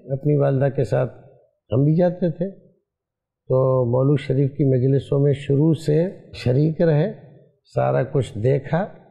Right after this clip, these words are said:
और उससे बहुत हद तक वह मुतासिर भी रहे। तो ये मौलूद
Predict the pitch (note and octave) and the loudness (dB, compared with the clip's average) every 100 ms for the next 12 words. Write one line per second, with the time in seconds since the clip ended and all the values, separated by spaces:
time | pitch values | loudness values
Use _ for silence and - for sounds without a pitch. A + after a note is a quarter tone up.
0 | _ _ _ _ _ A#2 B2+ B2+ B2+ B2 | _ _ _ _ _ -2 2 2 2 0
1 | - - _ _ _ _ _ - C#3+ - | -6 -20 _ _ _ _ _ -4 -4 -2
2 | - D#3 - - - A2+ A#2+ C#3 - C3 | -2 0 -2 -8 -10 -2 0 0 0 -4
3 | C#3 - D#3 - - - _ _ _ _ | -4 -4 -4 -4 -20 -20 _ _ _ _
4 | _ _ _ _ B2 A#2+ A#2+ B2 A#2+ B2 | _ _ _ _ -2 0 2 0 0 -2
5 | - D3+ D#3 E3+ E3+ D#3+ A#3 - - - | -2 0 2 4 4 2 -2 -12 -20 -20
6 | _ _ A3 G#3 A3+ F3+ F3 E3+ E3+ G3+ | _ _ 2 4 4 4 4 4 4 2